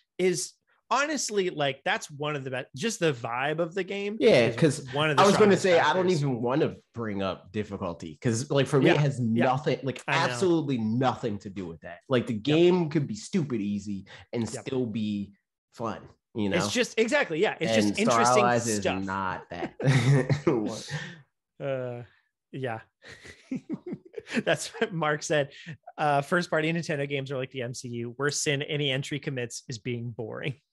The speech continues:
Speaker 2: True, true, true, true, true, true. That's a
Speaker 1: Honestly.
Speaker 2: fact. That's a fact.
Speaker 1: <laughs> Well said. Uh, next up on this list is Xenoblade Chronicles two, Torna in the Golden Country. Uh, I'm just gonna stick
Speaker 2: I
Speaker 1: that
Speaker 2: haven't
Speaker 1: with
Speaker 2: played
Speaker 1: the other
Speaker 2: that.
Speaker 1: one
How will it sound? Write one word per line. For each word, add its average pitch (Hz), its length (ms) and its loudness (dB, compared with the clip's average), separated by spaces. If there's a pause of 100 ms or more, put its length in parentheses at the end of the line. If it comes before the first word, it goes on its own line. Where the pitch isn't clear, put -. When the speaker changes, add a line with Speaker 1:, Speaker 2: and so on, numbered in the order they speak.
(260)
Speaker 2:
True, 165 240 8
true, 165 160 6
true, 147 160 6
true, 147 140 6
true, 151 180 2
true. 151 200 2
That's 123 320 0
a 131 40 -2
Speaker 1:
Honestly. - 120 0
Speaker 2:
fact. - 100 -20 (120)
That's 107 160 -10
a 107 40 -10
fact. - 540 -6
Speaker 1:
<laughs> - 300 -20
Well 117 140 -12
said. 104 260 -16 (640)
Uh, 147 360 2
next 240 260 -2
up 208 80 0
on 190 120 0
this 180 200 -4
list 175 280 -6
is 139 460 -2
Xenoblade 156 380 -4
Chronicles 147 400 -8
two, 135 240 -6 (240)
Torna 165 460 -4
in 190 100 -4
the 190 100 -6
Golden 196 300 -6
Country. 247 480 -8 (360)
Uh, 175 240 2
I'm 277 120 0
just 233 100 -6
gonna 202 160 0
stick 190 220 -2
Speaker 2:
I 110 60 2
Speaker 1:
that - 60 4
Speaker 2:
haven't 95 180 0
Speaker 1:
with - 180 -2
Speaker 2:
played 85 200 -6
Speaker 1:
the 170 120 2
other 175 160 4
Speaker 2:
that. 190 40 4
Speaker 1:
one 190 260 -2